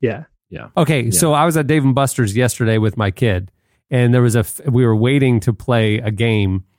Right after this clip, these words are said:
Speaker 3: and there was a family playing it. So we were standing there waiting.
Speaker 1: Uh-huh.
Speaker 3: The family, mom, dad, and two children, the two boys would have been ages seven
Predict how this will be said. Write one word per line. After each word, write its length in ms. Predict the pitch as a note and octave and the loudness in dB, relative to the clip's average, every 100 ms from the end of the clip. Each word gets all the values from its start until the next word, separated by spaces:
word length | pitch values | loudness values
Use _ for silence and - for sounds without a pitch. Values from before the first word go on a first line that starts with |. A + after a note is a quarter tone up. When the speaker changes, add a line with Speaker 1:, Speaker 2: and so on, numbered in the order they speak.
| _ _ - | _ _ -6
Speaker 3:
and 180 | B2+ A#2 | 0 2
there 100 | A2+ | 2
was 160 | A2+ A2+ | 2 0
a 40 | |
family 460 | - D#3+ C#3+ B2+ A2+ | -2 -2 0 0 -2
playing 360 | A#2+ A#2 G#2 | 0 -2 0
it. 140 | G#2 A2+ | 0 -2
So 100 | A#2+ | -2
we 40 | |
were 60 | A2 | -2
standing 240 | - B2+ | 0 0
there 140 | A2+ G2 | 2 2
waiting. 260 | A2+ B2 | 2 0
Speaker 1:
Uh-huh. 140 | A2+ A2 - | 0 -4 -6
Speaker 3:
The 80 | - | -6
family, 640 | A2+ - F#3+ F#3+ A#2 F2 F2 | -4 -2 0 0 0 -2 -4
mom, 380 | B2 C3+ F#3 E3 | -2 0 0 0
dad, 420 | C3 B2+ A#2 A#2 | 0 0 0 -2
and 180 | - A2+ | -2 -2
two 180 | - E3 | 0 -2
children, 460 | - D3+ A2+ G2+ F#2 | 0 0 0 0 0
the 80 | G#2+ | -2
two 220 | - G3+ | 0 0
boys 600 | D3+ D#3+ C#3 A2+ G#2 - _ _ | 2 0 2 0 -2 -4 _ _
would 140 | C#3+ | 0
have 80 | C3+ | 2
been 160 | B2+ B2 | 2 2
ages 580 | B2+ A2+ A#2+ A2 - - _ _ _ _ _ _ _ _ _ _ _ _ _ - | 0 0 0 0 -2 -10 _ _ _ _ _ _ _ _ _ _ _ _ _ -6
seven 720 | - - E3 E3+ F3 E3 | -2 0 0 0 2 0